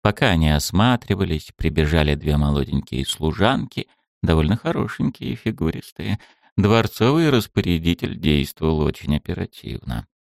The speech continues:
Заметив, что Таня оценила его внимание к девушкам, Игорь поспешил разглядеть убранство комнаты.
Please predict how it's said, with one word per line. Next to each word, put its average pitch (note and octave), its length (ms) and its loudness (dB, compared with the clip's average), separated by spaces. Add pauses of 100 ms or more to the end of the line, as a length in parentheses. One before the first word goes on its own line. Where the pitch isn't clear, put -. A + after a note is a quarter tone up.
(420)
Заметив, A2+ 500 4
что G2+ 200 2
Таня F2+ 500 4
оценила E2+ 500 2
его E2 300 4
внимание E2+ 580 4
к E2 100 0
девушкам, D#3 640 -2 (280)
Игорь D3 300 2
поспешил G#2+ 720 -2
разглядеть E2+ 580 0
убранство D2+ 640 -2
комнаты. C2+ 640 -8